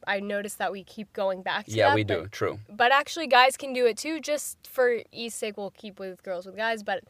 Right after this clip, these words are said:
Speaker 1: I have to say, I wasn't even rich, and there were guys taking advantage of me.
Speaker 2: Absolutely.
Speaker 1: But also because I let them, you know?
Speaker 2: Mm-hmm.
Speaker 1: But anyway, something I did notice is females can start, or people can start wanting to be in exchange,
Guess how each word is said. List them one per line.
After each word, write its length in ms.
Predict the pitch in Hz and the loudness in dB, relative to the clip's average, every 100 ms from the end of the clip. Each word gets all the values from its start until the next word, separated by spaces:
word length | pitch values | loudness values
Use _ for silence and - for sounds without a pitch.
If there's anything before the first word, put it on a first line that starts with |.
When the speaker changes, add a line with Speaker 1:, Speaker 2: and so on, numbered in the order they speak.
| _ _ _ | _ _ _
Speaker 1:
I 80 | 226 | 4
have 100 | 247 | 4
to 80 | 254 | 2
say, 320 | - 240 220 - | 2 2 2 4
I 140 | 233 | 6
wasn't 300 | 247 247 240 | 6 4 2
even 180 | 220 208 | -4 -4
rich, 200 | 202 190 | -6 -6
and 80 | 208 | -4
there 100 | 202 | -4
were 100 | 196 | -2
guys 320 | 196 190 - | -2 -2 -4
taking 440 | 208 190 185 170 - | -10 -8 -10 -10 -10
advantage 460 | 196 190 185 185 185 | -8 -6 -4 -4 -8
of 140 | 180 | -10
me. 320 | 190 175 - _ - | -10 -10 -12 _ -12
Speaker 2:
Absolutely. 640 | 120 139 131 - 98 110 | -6 -6 -4 -4 -2 0
Speaker 1:
But 100 | 226 | 2
also 320 | 226 247 254 | 4 2 0
because 260 | 220 220 214 | -2 -4 -4
I 80 | 185 | -4
let 220 | 170 175 | -4 -6
them, 220 | 123 - _ _ | -12 -14 _ _
you 200 | - 202 | -14 -6
know? 160 | 208 240 | -2 -2
Speaker 2:
Mm-hmm. 320 | 302 220 277 - - _ | 0 0 -2 -6 -16 _
Speaker 1:
But 100 | - | 6
anyway, 300 | 269 277 247 | 8 8 4
something 340 | 214 277 302 294 | 2 2 2 2
I 80 | 220 | 0
did 300 | 202 294 381 | 0 0 0
notice 540 | 320 233 202 214 - - | 2 0 0 -4 -4 0
is 340 | 240 226 220 - - - | 2 2 -2 -8 -20 -20
females 600 | - 302 339 381 381 - | -6 -2 0 0 -2 -4
can 180 | 302 254 | -8 -4
start, 640 | - - - 247 269 269 - | -2 -2 4 6 6 2 0
or 160 | 220 | -4
people 280 | 202 277 294 | -4 -6 -6
can 200 | - 247 | -6 -8
start 680 | 214 - - 269 262 240 - - | -8 -8 2 4 4 2 -4 -14
wanting 480 | 220 196 226 247 240 | -8 2 4 4 2
to 100 | 220 | -4
be 140 | 220 | -6
in 100 | 202 | -4
exchange, 640 | 185 - - 165 175 240 | -4 -6 -4 -4 -4 -8